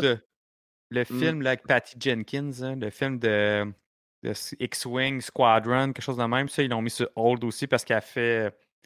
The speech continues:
Speaker 1: Wonder Woman. Puis je pense qu'ils ont eu des conflits, des conflits de créativité.
Speaker 2: Ok.
Speaker 1: Mais Acolyte,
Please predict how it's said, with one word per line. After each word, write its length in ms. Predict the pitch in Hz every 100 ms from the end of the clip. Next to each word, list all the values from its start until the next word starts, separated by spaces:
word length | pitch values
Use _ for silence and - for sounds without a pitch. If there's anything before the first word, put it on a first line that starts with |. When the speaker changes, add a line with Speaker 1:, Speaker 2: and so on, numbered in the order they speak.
| _ _ 123
Speaker 1:
Wonder 280 | 131 127
Woman. 400 | 135 123 123 139
Puis 80 | 143
je 40 | -
pense 200 | 139 -
qu'ils 100 | 123
ont 40 |
eu 20 |
des 180 | 123 113
conflits, 840 | - 120 117 - 127 120 127 127 120
des 300 | 120 123 123
conflits 480 | 127 123 - 131 135
de 160 | 123
créativité. 840 | 110 - 123 117 127 - 131 156 214 _ _ _ _ _ _ _ _ _ -
Speaker 2:
Ok. 140 | 123 127 139 _ _ _ _ _ _
Speaker 1:
Mais 80 | 131
Acolyte, 560 | 135 - 147 165 -